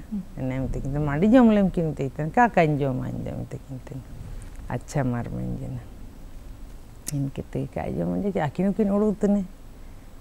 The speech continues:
Speaker 2: ᱟᱹᱠᱤᱱ ᱦᱚᱸᱠᱤᱱ ᱚᱲᱟᱜ ᱛᱮᱠᱤᱱ ᱵᱚᱞᱚ ᱡᱮᱱᱟ᱾ ᱚᱲᱟᱜ ᱛᱮᱠᱤᱱ ᱵᱚᱞᱚ ᱮᱱ ᱪᱮ ᱠᱚᱲᱟ ᱦᱚᱸ ᱱᱟ ᱫᱚ ᱡᱤᱣᱤ ᱠᱮ ᱮᱱᱟᱢ ᱡᱮᱫᱟ᱾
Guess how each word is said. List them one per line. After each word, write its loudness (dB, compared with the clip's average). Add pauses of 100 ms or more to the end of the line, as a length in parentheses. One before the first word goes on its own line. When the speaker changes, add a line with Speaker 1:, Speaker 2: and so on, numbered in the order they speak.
(140)
Speaker 2:
ᱟᱹᱠᱤᱱ -4
ᱦᱚᱸᱠᱤᱱ -2 (760)
ᱚᱲᱟᱜ 2
ᱛᱮᱠᱤᱱ 0
ᱵᱚᱞᱚ 0
ᱡᱮᱱᱟ᱾ -6 (1120)
ᱚᱲᱟᱜ -2
ᱛᱮᱠᱤᱱ 0
ᱵᱚᱞᱚ 4
ᱮᱱ 2
ᱪᱮ -2
ᱠᱚᱲᱟ 0
ᱦᱚᱸ 2
ᱱᱟ -2
ᱫᱚ 0
ᱡᱤᱣᱤ 6
ᱠᱮ 2
ᱮᱱᱟᱢ 4
ᱡᱮᱫᱟ᱾ 2